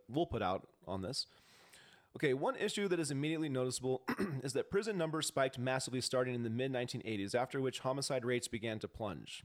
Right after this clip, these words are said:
Also note that less incarceration in the early nineteen hundreds coincides with much higher murder rates across the nation. But what about that dip in murders from the nineteen thirties to the nineteen sixties? What caused that?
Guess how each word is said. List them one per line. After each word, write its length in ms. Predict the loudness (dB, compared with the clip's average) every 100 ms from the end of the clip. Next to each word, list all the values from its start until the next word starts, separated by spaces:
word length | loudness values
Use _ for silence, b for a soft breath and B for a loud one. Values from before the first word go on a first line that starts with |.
| -2
Also 260 | 0 0
note 200 | -2 -2
that 120 | 0 0
less 200 | 0 0
incarceration 640 | -2 -2 0 0 0 0
in 80 | -4
the 80 | -2
early 240 | 0 0
nineteen 360 | -2 -2 -4 -6
hundreds 560 | -4 0 0 -2 -6 B B B B -4
coincides 500 | -2 0 2 2 0
with 140 | -4
much 220 | -2 -2
higher 400 | 2 2 4 2
murder 260 | 0 0 2
rates 260 | 2 0 -2
across 320 | 0 0 0
the 60 |
nation. 400 | -4 -6 -6 -10 -18 b b b b b b
But 60 | 0
what 120 | 0
about 220 | 2 0
that 180 | 0 -2
dip 180 | -2 -2
in 80 | 0
murders 340 | 0 2 0
from 140 | 0 0
the 80 | 0
nineteen 440 | 0 -2 -4 -2
thirties 340 | 0 0 0 -2
to 120 | -2
the 80 | 0
nineteen 340 | 0 -2 -4
sixties? 520 | -2 -4 -4 -8 -8
What 180 | -2 -2
caused 360 | 0 0 0 -2
that? 240 | -4 -4